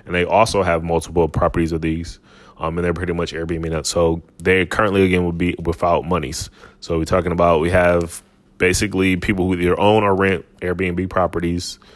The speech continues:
um, and they essentially won't be having any cash influx for the next few weeks. And again,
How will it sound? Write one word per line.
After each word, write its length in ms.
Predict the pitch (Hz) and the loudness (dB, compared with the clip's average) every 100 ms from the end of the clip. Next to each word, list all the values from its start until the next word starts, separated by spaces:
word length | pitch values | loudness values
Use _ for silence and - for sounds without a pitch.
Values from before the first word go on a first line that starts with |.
| - - - | -20 -20 -18
um, 480 | - 82 82 82 80 | -10 -8 -6 -6 -8
and 260 | 76 82 80 | -10 -8 -6
they 40 | |
essentially 420 | 80 92 90 90 87 | -4 -4 -4 -2 2
won't 300 | 82 78 - | 2 0 0
be 80 | |
having 300 | 87 82 82 80 | 2 2 2 -2
any 160 | 82 | -4
cash 400 | - 87 85 - 87 | -2 0 0 -2 -6
influx 520 | 82 82 85 82 - | -6 -2 -2 -2 -8
for 160 | 85 | -8
the 40 | 82 | -6
next 220 | 82 - | -6 -4
few 120 | 85 | -2
weeks. 360 | 87 87 85 - - | -2 -2 -4 -10 -10
And 380 | 78 80 80 - 90 | -8 -8 -10 -14 -8
again, 380 | 90 87 85 | -4 -2 -4